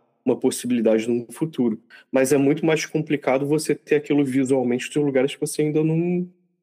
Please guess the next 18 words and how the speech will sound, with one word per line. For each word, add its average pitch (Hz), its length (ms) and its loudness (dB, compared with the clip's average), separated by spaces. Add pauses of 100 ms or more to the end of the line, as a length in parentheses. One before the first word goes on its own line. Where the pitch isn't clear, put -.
(160)
não 151 80 -4
passou 160 300 2
por 196 120 2
ali, 156 260 4
né? 95 180 2 (500)
De 120 80 -2
repente 131 280 2
você 135 100 2
chega, 147 420 2
assim, 143 260 0
a 135 80 4
uma 131 180 2
construção 139 640 -2
que 151 100 -2
ainda 156 160 2
não, 165 300 0
nem 147 200 0
existe. 120 640 -2